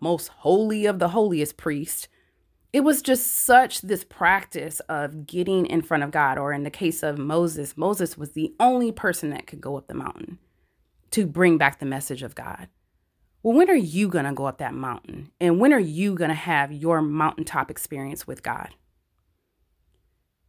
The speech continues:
So she hadn't even had that. She just heard about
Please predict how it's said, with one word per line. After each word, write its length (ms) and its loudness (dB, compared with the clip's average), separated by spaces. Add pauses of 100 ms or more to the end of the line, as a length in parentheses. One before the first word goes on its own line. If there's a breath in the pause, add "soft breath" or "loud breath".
(120)
So 200 4
she 320 4
hadn't 280 2
even 180 -2
had 400 0
that. 260 -14
She 320 2
just 220 -4
heard 420 2
about 320 -8